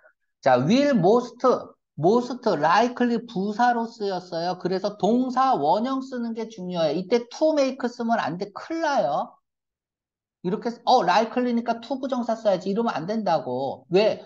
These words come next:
지금 likely는 부사로 쓰였다고요. 됐죠? 어, 요런 것들도 문법 시험 문제 조심해야 되고요. 아마도 make surgery, 새로운 도입이 수술을 어떻게 합니까?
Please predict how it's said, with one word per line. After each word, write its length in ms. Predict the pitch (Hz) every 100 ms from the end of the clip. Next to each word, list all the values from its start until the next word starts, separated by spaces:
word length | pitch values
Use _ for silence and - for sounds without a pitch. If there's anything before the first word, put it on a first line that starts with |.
| _
지금 320 | - 226 269 240
likely는 640 | 170 202 - 240 226 190
부사로 440 | 196 208 226 233 214
쓰였다고요. 920 | 214 190 185 135 127 113 101 117 117 _ _ _ _ _ _ _ _ _ _ _ _
됐죠? 500 | 175 170 - 226 - _
어, 140 | 131 143
요런 240 | 208 254
것들도 400 | 247 240 226 220
문법 360 | 170 190 233 220
시험 260 | - 233 208
문제 220 | 190 185
조심해야 600 | 180 160 185 185 170 143
되고요. 640 | 135 120 139 202 190 - - _ _ _ _ _ _
아마도 800 | 147 185 214 220 151 143 180 - _
make 380 | 151 202 262 - 277
surgery, 680 | 269 247 202 196 190 147 - _ _ _ _
새로운 720 | - 294 302 302 311 302 269 - _ -
도입이 600 | 180 220 254 254 254 254
수술을 640 | - 311 302 311 294 165
어떻게 420 | - - 240 -
합니까? 760 | 247 233 214 - 117 131 139 -